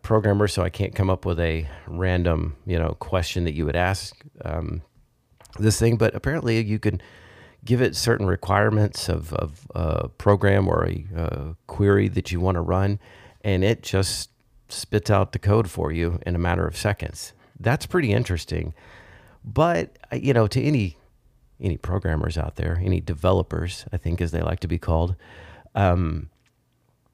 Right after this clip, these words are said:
I mean, aren't there already tools like this, you know, that, uh, kinda simplify the code?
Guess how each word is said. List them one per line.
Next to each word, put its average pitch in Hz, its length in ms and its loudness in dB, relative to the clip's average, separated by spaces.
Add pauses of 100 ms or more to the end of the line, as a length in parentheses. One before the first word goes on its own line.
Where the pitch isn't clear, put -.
(600)
I 95 40 2
mean, 95 140 6
aren't 104 180 4
there 95 160 2
already 92 300 4
tools 92 420 2
like 87 200 -4
this, 98 500 -2
you 87 60 2
know, 82 140 0
that, 78 340 -4
uh, 71 260 -4
kinda 82 180 -4
simplify 90 560 -2
the 82 100 -2
code? 90 440 0